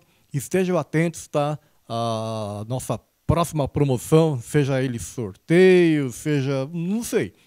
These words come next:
Eu vou inventar alguma coisa pra poder distribuir isso aqui pra vocês que tão curtindo o programa No Porão com Mamori Timura. Agora, vejam aí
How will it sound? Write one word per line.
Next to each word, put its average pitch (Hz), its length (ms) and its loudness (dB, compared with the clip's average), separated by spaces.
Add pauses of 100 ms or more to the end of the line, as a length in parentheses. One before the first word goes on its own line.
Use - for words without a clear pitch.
(320)
Eu 123 100 -4
vou 143 80 2
inventar 190 400 0
alguma 165 380 0
coisa 202 280 2 (460)
pra 165 140 2
poder 170 580 2 (160)
distribuir 156 520 -4
isso 156 80 -4
aqui 151 280 -6 (460)
pra 147 160 -4
vocês 151 320 -2
que - 80 -20
tão 156 340 -6
curtindo 170 560 -2
o 151 80 -2
programa 151 480 0 (300)
No 143 180 4
Porão 196 460 2
com 180 220 -2
Mamori 139 760 -2
Timura. 165 560 -2 (320)
Agora, 175 480 0 (300)
vejam 180 560 2
aí 165 380 2